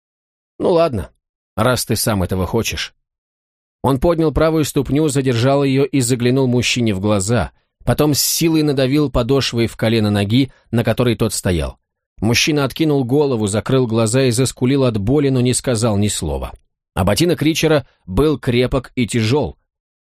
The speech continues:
Он остановил его в дюйме от колена противника. Подождал, потом опустил на землю. Отпустил ногу парня и одновременно врезал ему кулаком пониже уха.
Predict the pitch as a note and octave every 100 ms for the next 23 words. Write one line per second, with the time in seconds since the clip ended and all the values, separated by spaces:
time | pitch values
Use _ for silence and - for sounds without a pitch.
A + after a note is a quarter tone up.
0 | _ B2+ C#3+ - B2 D3 C3 C3 D3+ C#3
1 | C3+ C3 A#2+ A#2+ E3+ A2 F#2 F#2+ - G2
2 | F#2 E2+ G#2 - F2+ D2+ - - - _
3 | _ _ A#2 A#2+ A#2+ G#2 B2 C3 A#2+ A2
4 | C3 A2 _ - G#2 B2 - B2+ A2 A2
5 | A#2 A#2 C#2 - _ _ _ _ _ G2+
6 | - D3+ C#3+ - F3 D#3 D#3 C#3+ B2+ D3
7 | D3 D3 - C3+ B2+ B2+ A#2+ C#3 C3+ B2+
8 | B2 G#2+ B2 D3 B2+ B2 A#2+ B2 - A#2+
9 | A#2 - A#2 A2+ A2+ G2+ F2+ - D#2+ -
10 | D2